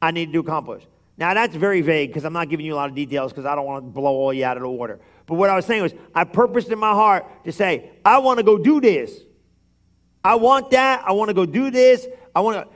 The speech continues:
and I was waiting for it to happen. You know, you're like, "Well, you're waiting. It'll happen." And God's like, "That ain't faith. You go do it, okay? And then after you do it, it will come.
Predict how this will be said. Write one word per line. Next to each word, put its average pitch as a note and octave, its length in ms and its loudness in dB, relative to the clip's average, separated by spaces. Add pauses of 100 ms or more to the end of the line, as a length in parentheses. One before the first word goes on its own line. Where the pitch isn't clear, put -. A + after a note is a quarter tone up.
(100)
and F#3+ 100 2
I A#3 100 2
was G3 100 0
waiting B3+ 340 2
for A3+ 120 -2
it A3+ 60 -2
to A3 80 -4
happen. C4 340 0
You G3 80 -4
know, G#3+ 60 -2
you're A3 140 2
like, G3+ 240 -2 (120)
"Well, D#3 140 0
you're F#3+ 140 -2
waiting. F#3 460 -2
It'll E3+ 180 -2
happen." D#3+ 400 -2 (280)
And D3+ 80 -14
God's G#3+ 240 2
like, F#3+ 180 -2
"That A#3+ 140 0
ain't B3 200 -6
faith. C#4+ 320 0 (960)
You B3+ 300 0
go G#3+ 400 2
do B3+ 240 2
it, G#3 480 -4 (1600)
okay? A#3 460 -2 (500)
And G3+ 120 -6
then G#3 140 -4
after A#3+ 360 -2
you G#3+ 180 -4
do A#3+ 300 0
it, A#3 400 2 (420)
it A3 140 4
will A3+ 140 0
come. C#4 400 2